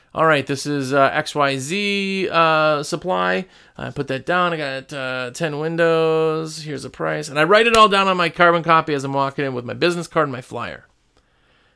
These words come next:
"Hey, my name is Jersey with X Y Z window cleaning. I, uh, do the place across the street, the two down the street. I do this one and this one.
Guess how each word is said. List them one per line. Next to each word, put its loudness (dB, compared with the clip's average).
"Hey, 0
my 2
name 2
is -2
Jersey 2
with 0
X 0
Y 2
Z 0
window 2
cleaning. -2
I, -2
uh, 0
do -4
the 0
place -4
across 0
the -6
street, -6
the -16
two -6
down 0
the -6
street. -6
I -2
do -4
this -2
one -6
and -8
this -6
one. -4